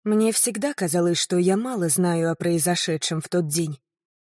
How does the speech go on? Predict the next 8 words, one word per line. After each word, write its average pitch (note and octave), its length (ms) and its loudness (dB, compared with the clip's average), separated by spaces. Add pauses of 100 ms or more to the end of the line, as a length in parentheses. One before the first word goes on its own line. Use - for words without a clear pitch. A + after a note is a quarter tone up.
(140)
Когда F#3 320 2
я F3 120 4
вернулась F3 520 2
в D3 80 -6
гримерную, F3 720 0 (400)
убийца G3 560 0
уже F3 280 0
исчез. - 500 -6